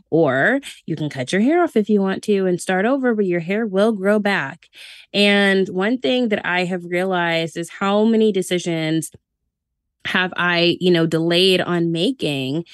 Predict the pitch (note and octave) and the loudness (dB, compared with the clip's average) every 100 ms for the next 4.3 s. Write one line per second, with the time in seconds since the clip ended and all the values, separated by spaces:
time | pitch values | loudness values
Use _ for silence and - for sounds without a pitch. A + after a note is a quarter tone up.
0 | - - G3 G#3+ G3+ F#3 F3+ - F#3+ F#3+ | -20 -2 4 4 4 2 2 2 2 2
1 | F#3 F#3 E3+ - F3 E3+ D#3+ D#3+ D#3+ D#3+ | 2 0 0 0 0 0 -2 -4 -4 -4
2 | - F3 F3 E3+ E3 E3 D#3+ E3 D#3+ D#3+ | -2 0 2 0 -2 -6 -4 -4 -2 -2
3 | D#3+ E3 E3+ D#3+ E3 D#3 E3+ E3 F3 E3+ | 0 0 0 0 -2 -2 -4 -4 -4 -2
4 | D#3+ D#3+ D#3+ | 0 0 -2